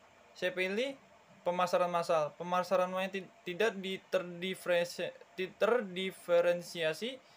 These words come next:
mempunyai beberapa brand yang bisa dinikmati beberapa kalangan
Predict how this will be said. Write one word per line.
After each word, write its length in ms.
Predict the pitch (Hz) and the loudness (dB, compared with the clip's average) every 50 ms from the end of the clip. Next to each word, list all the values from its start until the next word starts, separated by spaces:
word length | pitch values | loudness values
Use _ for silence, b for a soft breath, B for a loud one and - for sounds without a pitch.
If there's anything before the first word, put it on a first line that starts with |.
| B B B B B B - - | B B B B B B -18 -6
mempunyai 640 | - 180 180 175 - 190 190 190 190 180 190 226 247 | -4 -4 -4 -2 -4 -4 -2 0 2 2 2 2 0
beberapa 400 | 233 226 202 208 - 269 170 175 | 0 -2 2 2 4 6 6 4
brand 160 | 160 202 220 | 4 2 2
yang 160 | 226 226 208 196 | 2 0 -2 -2
bisa 160 | 196 208 185 | -2 -2 -2
dinikmati 640 | 190 185 180 185 - 180 175 175 175 - 233 247 220 208 - - | -2 -4 -4 -6 -2 0 0 0 0 -2 -6 -6 -6 -10 -6 -2
beberapa 400 | 175 170 165 170 165 170 165 - | -2 2 2 4 4 4 4 4
kalangan 240 | 175 180 185 196 | 4 2 4 2